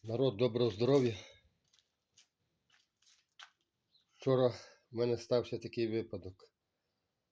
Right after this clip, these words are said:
Але був у шоці, не став вчора відео робити. Акумулятор вибухнув. Зверху всі,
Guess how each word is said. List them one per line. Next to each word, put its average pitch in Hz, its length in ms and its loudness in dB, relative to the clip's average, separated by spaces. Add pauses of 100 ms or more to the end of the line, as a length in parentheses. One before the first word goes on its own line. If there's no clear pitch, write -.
(160)
Але 92 180 -8
був 110 260 -4
у 120 60 -2
шоці, 131 540 -2 (180)
не 95 120 -10
став 113 280 -2
вчора 107 320 -6
відео 104 320 -4
робити. 98 440 -10 (3500)
Акумулятор 110 580 -4
вибухнув. 95 640 -10 (1700)
Зверху 110 500 -2
всі, - 220 -12